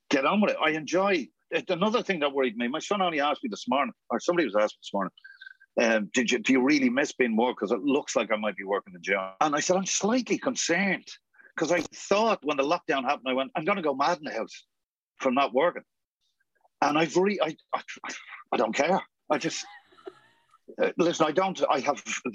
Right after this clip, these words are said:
I'm very far from having retirement money. I don't know. I live very simply. I'm just, you know, I live in the north. I live in the same house I've been in for thirty odd years. Uh,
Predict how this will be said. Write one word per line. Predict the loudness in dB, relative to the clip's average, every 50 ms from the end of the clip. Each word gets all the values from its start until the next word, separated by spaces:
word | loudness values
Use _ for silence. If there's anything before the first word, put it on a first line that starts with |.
| 0 0 2
I'm | 0 -2 -2 -2
very | 0 2 2 2 0 -2 -4
far | -4 -2 0 0 0 0 -2 -4 -8
from | -10 -10 -10 -8 -4 -4
having | -4 -4 -2 -2
retirement | -2 -4 -4 -2 0 0 0 0 -2 -6 -12 _ _ -16
money. | -16 -16 _ _ _ _ -20 -20 -4 0
I | 2 2
don't | 2 2
know. | 2 2
I | 4 4
live | 4 4 4 2 0 0 -6 -4 -2
very | 0 0 0 0 -2
simply. | -2 -2 -4 -2 0 0 0 0
I'm | 0 0
just, | -2 -2 -4 -2 -2 0
you | 0
know, | 2 0 0 -2 -6 _ _ _ _ _ -20 -18 -18 -16 -18 -18 -18 -20 -14 -6 0
I | 0
live | 0 2 2
in |
the | 0 0
north. | 2 2 0 0 0 0
I | 0
live | 2 2 0
in | 0 -2
the | -2
same | -2 0 0 0
house | 0 0 -2 -2 -4
I've | -4
been | -4 -4
in | -4
for | -6 -10 -14 -16 -2 0
thirty | 2 2 2 2 0 2
odd | 2 0 0
years. | 0 2 2 2 2 0 -2 -8 _ _ _ _ _ _ _ _ _ _ _ _ 0
Uh, | 2 2 2 2 0